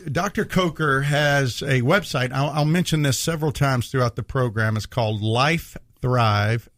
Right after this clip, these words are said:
L I F E T H R I V E dot com.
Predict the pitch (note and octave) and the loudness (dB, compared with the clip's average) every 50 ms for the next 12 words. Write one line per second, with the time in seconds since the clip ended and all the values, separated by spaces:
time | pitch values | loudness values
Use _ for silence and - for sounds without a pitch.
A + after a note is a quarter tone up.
0 | _ _ - B2+ C#3+ D3 D3+ D3+ C#3+ C3 C3+ C3 C3 - C3 C3+ C3+ B2+ - - | _ _ 0 2 2 2 0 0 0 0 0 0 -2 -2 0 0 0 0 0 0
1 | C3+ B2+ A#2+ A#2+ A2 - - D3 C#3 C3+ C3 B2 B2 A2 - - - B2 A#2+ A#2+ | 2 2 2 2 0 -2 -2 -2 0 2 2 0 0 -2 -4 -6 -2 0 2 4
2 | A#2+ A#2 A2 A2+ G#2+ G#2 A#2+ A#2 A#2 A2+ A2+ A#2 A#2 A2+ G#2 G2+ A#2+ A2 A2 A2+ | 4 4 4 2 2 0 -2 -2 -2 0 0 0 0 0 0 0 2 2 2 0
3 | - _ _ - - C#3 C3+ A#2 A2+ G#2+ G#2 G#2+ G#2+ | -2 _ _ -8 -4 0 0 2 2 2 2 0 -2